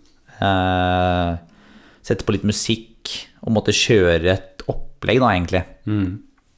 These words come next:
Speaker 1: Og så ha-, gjør de sånn triks med håndkle for å liksom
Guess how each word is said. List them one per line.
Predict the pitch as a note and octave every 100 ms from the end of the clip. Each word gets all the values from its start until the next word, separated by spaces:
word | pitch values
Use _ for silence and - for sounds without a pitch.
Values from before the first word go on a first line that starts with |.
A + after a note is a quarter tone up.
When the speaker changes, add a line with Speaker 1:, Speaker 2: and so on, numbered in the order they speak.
| _ _ - - - - -
Speaker 1:
Og | -
så | A2 B2
ha-, | A#2 A#2+ A2+ A2 C3
gjør | A2
de | A#2
sånn | A#2 A#2 - _
triks | - A#2+ - - -
med | C#3
håndkle | C3 A#2 F2+ - - B2
for | B2
å | A#2
liksom | A2+ A2